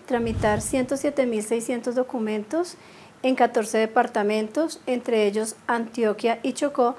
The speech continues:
que están próximos a iniciar la jornada. En Medellín,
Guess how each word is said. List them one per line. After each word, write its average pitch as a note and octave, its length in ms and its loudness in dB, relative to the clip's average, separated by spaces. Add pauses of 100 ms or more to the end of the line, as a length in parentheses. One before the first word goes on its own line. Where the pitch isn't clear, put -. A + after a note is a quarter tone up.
(240)
que C4+ 80 4
están A#3+ 240 2
próximos A#3+ 460 -2
a C4+ 60 0
iniciar A3+ 340 0
la F#3+ 140 0
jornada. G3 500 2 (420)
En A3+ 160 2
Medellín, A3 560 4